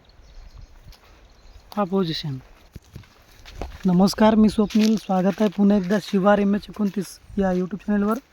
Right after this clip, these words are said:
तर आज सतरा ऑक्टोबर आणि दिवाळीच्या सुट्ट्या लागल्या कारणानं मी जवळजवळ एक महिन्यानंतर गावाकडे आलेलो आहो. एक महिन्यापेक्षा जास्त कालावधी या, यावेळेस मी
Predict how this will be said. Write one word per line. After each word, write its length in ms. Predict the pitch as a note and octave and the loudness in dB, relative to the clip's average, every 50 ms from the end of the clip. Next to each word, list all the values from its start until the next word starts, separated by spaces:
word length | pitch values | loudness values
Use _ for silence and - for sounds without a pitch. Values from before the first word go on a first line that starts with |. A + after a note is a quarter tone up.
| _ - - - - - - - - - - - | _ -20 -20 -20 -20 -20 -20 -20 -20 -10 -4 -2
तर 100 | G3+ F#3 | 0 2
आज 340 | F#3 F#3 G3 G#3 F#3+ G#3+ A#3 A#3 A#3+ A3 - | 2 2 2 0 0 0 0 0 0 -2 -4
सतरा 400 | - G#3 F#3 - - - G#3+ G#3 | -6 -6 -6 -2 2 2 2 2
ऑक्टोबर 480 | F#3+ - - - A3+ G3 G3 G#3+ G#3+ F3+ F3+ - - - _ _ - | 2 0 0 0 0 0 0 0 -2 -4 -6 -10 -14 -20 _ _ -8
आणि 580 | E3+ D#3+ E3 F3+ F#3 F#3+ G3 G3+ G3+ G#3 G#3+ A3 - - - - - - - - - - F3 | -6 -4 -2 -2 0 0 0 0 0 0 -2 -4 -8 -14 -16 -16 -14 -14 -14 -12 -8 -6 -2
दिवाळीच्या 400 | D#3+ G3 G3 G#3 G#3 G#3 - A3 | 2 2 2 2 2 0 -2 -4
सुट्ट्या 240 | - G3+ F3 A3+ A3 | -6 -6 -2 0 0
लागल्या 240 | G#3 G3+ G3+ G#3 G#3 | 2 2 0 0 0
कारणानं 380 | - G3+ G3 G#3 G#3+ G#3 G#3 | 0 -2 0 0 0 0 0
मी 380 | G#3 G3+ G#3 G#3+ A3+ A#3 G#3+ E3+ | 0 0 0 0 -2 -2 -4 -4
जवळजवळ 420 | F#3 G3 G3+ G3+ G3 F3+ G#3 G#3 | -4 -2 -2 -2 -4 -4 -2 -2
एक 120 | G3+ G#3 G3 - | -2 -2 -2 -2
महिन्यानंतर 520 | G#3 G3+ G#3 G#3 G#3 G#3 G#3 G3 - A3 A#3+ D#4+ - - _ - - E3+ | -2 -2 0 0 -2 -2 -4 -4 -6 -8 -10 -10 -14 -18 _ -10 -6 -2
गावाकडे 340 | F#3 F#3 F#3+ G3 F3+ G3 | 0 0 0 0 0 0
आलेलो 240 | G3 G3 G3 G3 G3 | 0 0 0 0 0
आहो. 100 | F#3+ F#3+ - - - - - _ _ _ - - - - - - - - - _ - - _ - - - - - - - - - _ - - | -2 -2 -4 -10 -18 -20 -20 _ _ _ -20 -20 -20 -20 -14 -12 -10 -10 -10 _ -20 -20 _ -20 -20 -20 -20 -20 -20 -20 -20 -20 _ -10 -6
एक 100 | G3 F#3+ - - | -6 -4 -2 -2
महिन्यापेक्षा 460 | G3+ G3 G3+ G3+ G3+ F#3 G3+ - A3 | 0 0 0 0 0 -2 -4 -4 -2
जास्त 300 | F#3 G#3 F3+ - - - A#3+ A#3+ B3 C4 - - - | -2 -2 -2 -2 -2 -2 0 2 2 0 -2 -4 -4
कालावधी 380 | - G3+ G3 G3 G3+ G3 F#3 G#3+ | -2 -2 0 0 0 -2 -2 -2
या, 180 | G#3+ G#3 A3+ A#3 - - G#3 | -2 -2 -2 -4 -4 -4 -2
यावेळेस 320 | G3 F#3+ G3 G3+ G3+ G3 - | 0 0 0 0 -2 -2 -2
मी 300 | G#3+ G#3 G#3 G#3 G#3 A3 | 0 0 2 0 0 -2